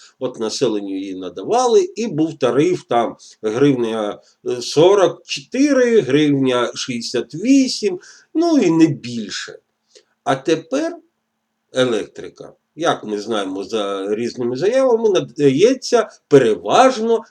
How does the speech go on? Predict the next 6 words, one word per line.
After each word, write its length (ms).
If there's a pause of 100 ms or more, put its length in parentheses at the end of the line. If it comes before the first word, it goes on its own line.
критичній 1120
інфраструктурі. 1300 (260)
Але 500
ніхто 580
не 160
каже, 560